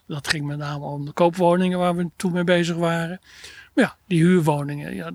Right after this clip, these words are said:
wonen ook mensen, die willen natuurlijk ook wel graag, eh, energie opwekken als dat kan. In de begintijd, ik denk dat tweeduizend zeventien kwam Vivare met, eh, ja, ik zeg het toch maar eventjes, want ik vond het nog steeds belachelijk,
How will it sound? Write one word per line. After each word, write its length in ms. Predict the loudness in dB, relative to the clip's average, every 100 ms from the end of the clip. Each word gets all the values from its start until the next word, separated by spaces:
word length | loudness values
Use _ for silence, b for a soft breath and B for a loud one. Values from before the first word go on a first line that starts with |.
| -8
wonen 300 | -6 -6 0
ook 160 | 2
mensen, 320 | 2 -2 -2 -4
die 100 | 0
willen 100 | 0
natuurlijk 300 | 0 0 0
ook 80 |
wel 100 | 0
graag, 420 | 0 2 2 0 0
eh, 1000 | 2 2 2 -2 -2 -4 -6 -10 -4 0
energie 360 | 2 2 2
opwekken 440 | 0 -2 -6 -6 -8
als 120 | -6
dat 160 | -6
kan. 260 | -6 -8 -10 _ _ _ _ _ _
In 320 | 2 2 2
de 80 | 0
begintijd, 680 | 0 2 2 2 2 2 -2
ik 140 | -4
denk 180 | -2 -2
dat 240 | -2 -6
tweeduizend 480 | -4 0 2 0 0
zeventien 640 | 2 4 4 2 2 0
kwam 240 | 0 -4 -2
Vivare 600 | -2 0 2 2 0 -2
met, 360 | -4 -6 -6 -4
eh, 720 | -4 -6 -12 -18 -14 -12 -8
ja, 120 | -6
ik 120 | 0
zeg 220 | 2 4
het 100 | 2
toch 200 | 2 2
maar 160 | 2 0
eventjes, 400 | 0 0 -2 -4
want 260 | -4 -6 -12
ik 160 | -10
vond 180 | -4 -4
het 120 | -6
nog 120 | -8
steeds 280 | -4 -2 -2
belachelijk, 540 | -2 -4 -4 -6 -12